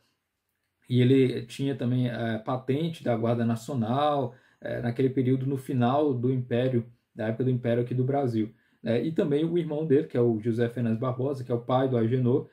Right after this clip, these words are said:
ele também tinha patente, né, de alferes,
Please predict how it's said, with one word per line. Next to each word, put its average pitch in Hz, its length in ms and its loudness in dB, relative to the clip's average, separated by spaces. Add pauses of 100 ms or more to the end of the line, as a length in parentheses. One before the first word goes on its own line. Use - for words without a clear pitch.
(260)
ele 127 200 0
também 139 420 -2
tinha 131 180 -4
patente, 135 600 -6
né, 113 100 0
de 113 80 -4
alferes, - 800 -2